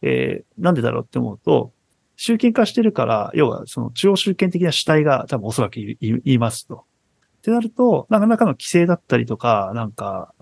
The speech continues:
外部の影響を受けやすくなって、なんかさっきのオーファックの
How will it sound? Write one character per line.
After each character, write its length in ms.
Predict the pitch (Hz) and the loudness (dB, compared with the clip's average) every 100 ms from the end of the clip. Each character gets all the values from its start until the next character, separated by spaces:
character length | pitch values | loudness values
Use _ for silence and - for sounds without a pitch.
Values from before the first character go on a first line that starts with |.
| - | -2
外 240 | - 175 175 | 0 2 0
部 60 | |
の 60 | 117 | 0
影 140 | 120 | -2
響 120 | 120 | -2
を 20 | 101 | -4
受 100 | - | 0
け 40 | |
や 40 | 147 | 0
す 80 | |
く 100 | - | -2
な 80 | - | -10
っ 40 | - _ _ | -12 _ _
て、 280 | - 101 - _ _ _ _ _ _ _ | -10 -10 -12 _ _ _ _ _ _ _
な 100 | 131 | -6
ん 60 | 117 | -4
か 200 | 120 - _ _ _ - | -6 -10 _ _ _ -4
さ 140 | 165 | -2
っ 20 | |
き 80 | - | -2
の 60 | 117 | 2
オ 100 | 143 | 2
ー 40 | |
フ 80 | - | 0
ァ 40 | |
ッ 40 | 110 | -10
ク 180 | 110 | -16
の 80 | - | -18